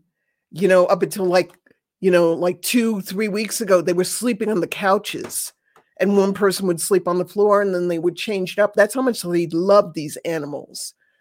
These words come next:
That's not disputed. They love these animals more than they, they, they love, you know, the best thing in the world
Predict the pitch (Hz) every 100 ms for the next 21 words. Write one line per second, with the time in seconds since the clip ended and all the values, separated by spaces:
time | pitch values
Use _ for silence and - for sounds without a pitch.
0 | _ 156 165 202 190 165 - - - 175
1 | 170 160 - _ _ _ _ _ _ -
2 | 175 190 196 185 180 185 180 170 156 -
3 | - _ _ 196 202 214 208 196 185 180
4 | 165 _ _ _ 190 180 165 185 170 175
5 | 190 190 165 - _ _ _ 185 185 175
6 | 170 147 147 - 175 143 - - 190 190
7 | - 214 185 175 165 170 160 143 143